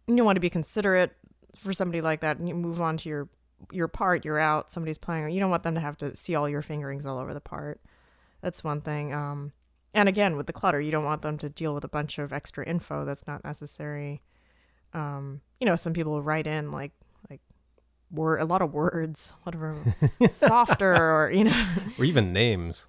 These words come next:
Speaker 1: Names,
Speaker 2: Right.
Speaker 1: yeah, like,
Speaker 2: "Look at Joe."
Speaker 1: "Nancy, turn here," or, you know.
Speaker 2: <laughs> Right.
Speaker 1: Like, you know, I had one a few weeks ago where somebody named,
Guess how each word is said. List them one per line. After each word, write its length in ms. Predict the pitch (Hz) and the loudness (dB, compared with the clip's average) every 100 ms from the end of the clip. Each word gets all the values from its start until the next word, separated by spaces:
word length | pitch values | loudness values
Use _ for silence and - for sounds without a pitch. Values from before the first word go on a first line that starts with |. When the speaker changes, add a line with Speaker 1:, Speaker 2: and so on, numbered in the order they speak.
| _ _ _ | _ _ _
Speaker 1:
Names, 580 | 226 233 233 240 226 196 | 4 6 6 4 2 2
Speaker 2:
Right. 100 | 190 | 2
Speaker 1:
yeah, 320 | 208 156 135 151 | 4 4 2 0
like, 280 | 147 - - | -4 -6 2
Speaker 2:
"Look 240 | 123 160 | 2 4
at 340 | 127 135 - 98 | 4 2 0 -2
Joe." 280 | 107 110 104 | 2 4 6
Speaker 1:
"Nancy, 480 | 196 226 - 196 175 | 6 6 2 0 -2
turn 680 | - 214 202 196 180 175 170 | -2 0 2 2 2 0 -2
here," 260 | 165 180 165 | -2 0 0
or, 420 | 156 139 131 160 | 0 0 -2 -4
you 80 | 175 | -4
know. 260 | 180 160 156 | -4 4 6
Speaker 2:
<laughs> 40 | |
Right. 360 | 175 - - - 220 190 185 | 6 2 2 -2 0 -4 2
Speaker 1:
Like, 180 | 170 | 2
you 60 | 196 | 6
know, 100 | 185 | 6
I 80 | 190 | 8
had 180 | 214 190 | 6 6
one 220 | 196 196 | 6 6
a 60 | |
few 200 | 190 196 | 4 2
weeks 240 | 185 180 - | 2 0 -2
ago 260 | 185 180 165 | 2 4 6
where 200 | 165 156 | 4 2
somebody 540 | - 202 196 170 170 | -2 0 2 2 0
named, 220 | 165 160 | -2 -4